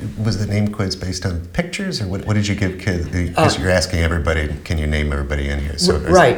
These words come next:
Speaker 2: and, and,
Speaker 1: or
Speaker 2: and
Speaker 1: you
Speaker 2: it was for
Speaker 1: Well,
Speaker 2: my benefit as well,
Speaker 1: of course.
Speaker 2: because
Speaker 1: Yeah.
Speaker 2: I had
Speaker 1: Oh, yeah.
Speaker 2: a hundred and fifty,
Speaker 1: Mm-hmm.
Speaker 2: um,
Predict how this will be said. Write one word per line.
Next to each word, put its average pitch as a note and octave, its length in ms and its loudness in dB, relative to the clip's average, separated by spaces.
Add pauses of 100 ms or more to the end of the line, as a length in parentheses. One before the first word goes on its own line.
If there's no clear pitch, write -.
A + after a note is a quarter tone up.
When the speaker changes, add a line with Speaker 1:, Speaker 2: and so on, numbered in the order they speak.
Speaker 2:
and, E3 140 8
and, D#3+ 240 6
Speaker 1:
or E3 120 2
Speaker 2:
and D#3+ 140 6
Speaker 1:
you D#3+ 80 8
Speaker 2:
it - 40 6
was D#3 220 4
for E3+ 180 4
Speaker 1:
Well, D#3 100 6
Speaker 2:
my E3+ 220 8
benefit C#3 500 2
as B2 180 0
well, C#3 320 6
Speaker 1:
of A2+ 80 4
course. C3 100 2
Speaker 2:
because C3+ 360 0
Speaker 1:
Yeah. C#3+ 100 2
Speaker 2:
I C#3 220 6
had C3+ 300 2
Speaker 1:
Oh, - 20 2
yeah. - 80 2
Speaker 2:
a - 20 4
hundred C#3 320 4
and B2 140 -2
fifty, C#3+ 500 2 (160)
Speaker 1:
Mm-hmm. - 320 -2
Speaker 2:
um, B2 440 0